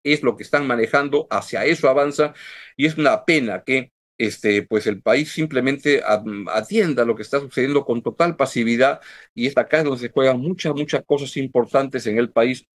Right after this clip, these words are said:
lamentablemente. Bien, dicho eso,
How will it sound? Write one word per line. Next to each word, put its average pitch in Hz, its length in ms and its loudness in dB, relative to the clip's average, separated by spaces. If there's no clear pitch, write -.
lamentablemente. 139 1160 2
Bien, 240 280 2
dicho 165 400 2
eso, 185 340 -2